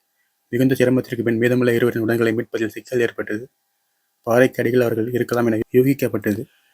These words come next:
இதையடுத்து மீட்பு பணிகள் நிறுத்தப்பட்டு இன்று மீண்டும் தொடங்கப்பட்டது. அதன்படி பாறைகள் அகற்றப்பட்ட நிலையில் ரெண்டு பேரின் உடல்கள் அங்கு தென்படவில்லை. இதனால் வேறு இடங்களில் உடல்களை தேடும் பணிகள் துரிதப்படுத்தப்பட்டது.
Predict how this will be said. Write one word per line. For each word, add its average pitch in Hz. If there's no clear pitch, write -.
இதையடுத்து 123
மீட்பு 131
பணிகள் 117
நிறுத்தப்பட்டு 117
இன்று 120
மீண்டும் 131
தொடங்கப்பட்டது. 117
அதன்படி 120
பாறைகள் 117
அகற்றப்பட்ட 113
நிலையில் 107
ரெண்டு 127
பேரின் 131
உடல்கள் 127
அங்கு 117
தென்படவில்லை. 113
இதனால் 123
வேறு 127
இடங்களில் 127
உடல்களை 120
தேடும் 120
பணிகள் 113
துரிதப்படுத்தப்பட்டது. 120